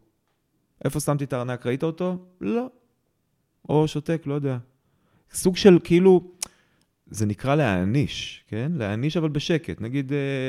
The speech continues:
יוצאים מהאוטו, היא קנתה דברים שלא אהבתי, נגיד שהיא קנתה,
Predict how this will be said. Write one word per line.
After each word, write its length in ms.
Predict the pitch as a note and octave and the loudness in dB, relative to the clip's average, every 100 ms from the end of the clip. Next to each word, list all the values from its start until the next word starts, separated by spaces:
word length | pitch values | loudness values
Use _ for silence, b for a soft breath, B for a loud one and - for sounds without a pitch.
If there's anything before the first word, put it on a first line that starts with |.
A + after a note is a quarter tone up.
| B2+ - - - | -4 -6 -8 -10
יוצאים 340 | - A#2+ - C#3+ | -8 -6 -2 0
מהאוטו, 540 | C3+ B2 F3+ F#3 F3+ | 0 2 0 2 2
היא 100 | C#3 | 2
קנתה 400 | - A#2 A#2 C3 | 0 -4 0 0
דברים 340 | A#2+ A2 B2+ B2+ | 2 0 0 -2
שלא 340 | A2 G#2+ A2 | -2 2 4
אהבתי, 400 | G#2 F#2 - F2+ | 2 0 0 0
נגיד 240 | F2 F#2 | 0 -4
שהיא 120 | - F2+ | -8 -8
קנתה, 480 | E2+ E2+ B2+ D3+ | -6 -2 0 0